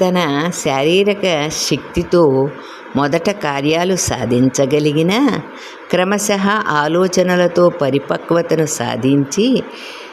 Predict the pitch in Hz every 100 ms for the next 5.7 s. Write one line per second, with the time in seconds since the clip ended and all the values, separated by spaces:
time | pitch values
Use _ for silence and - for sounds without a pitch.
0 | - 165 160 175 185 190 190 180 180 175
1 | 165 151 165 165 160 160 151 139 120 135
2 | 160 170 170 165 160 156 131 117 139 147
3 | 160 165 151 - 110 110 127 143 143 -
4 | 202 214 - - - - - 175 196 196
5 | 190 190 185 180 139 135 135